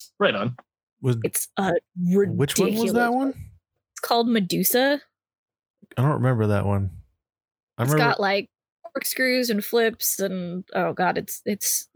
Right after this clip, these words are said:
Speaker 3: like, you
Speaker 2: I know
Speaker 3: will
Speaker 2: they,
Speaker 3: be
Speaker 2: they kinda
Speaker 3: nauseous.
Speaker 2: come and go sometimes too. The Goliath was
Speaker 3: It
Speaker 2: my
Speaker 3: was
Speaker 2: favorite one.
Speaker 3: Goliath was
Speaker 1: Ooh,
Speaker 3: really
Speaker 1: that's a good one too.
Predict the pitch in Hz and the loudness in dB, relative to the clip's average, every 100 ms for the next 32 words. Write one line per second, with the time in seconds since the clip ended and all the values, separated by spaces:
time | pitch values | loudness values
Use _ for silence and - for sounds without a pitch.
0 | - 214 202 - 226 180 262 240 202 175 | -2 0 0 0 0 2 2 0 0 0
1 | 151 190 165 - - 143 123 101 104 113 | 2 2 0 0 0 0 0 2 2 2
2 | 107 101 98 101 104 98 98 - 107 104 | 2 0 0 -2 -2 -2 -4 -4 -2 0
3 | 101 101 120 151 170 208 170 123 - 117 | 0 -2 -2 0 2 2 2 2 2 2
4 | 113 104 98 98 98 98 95 _ _ _ | 2 0 -2 -4 -4 -4 -8 _ _ _
5 | _ _ _ 262 269 220 185 147 170 180 | _ _ _ -2 0 2 0 2 0 0
6 | 214 214 190 208 196 160 120 | 0 0 0 0 0 0 -4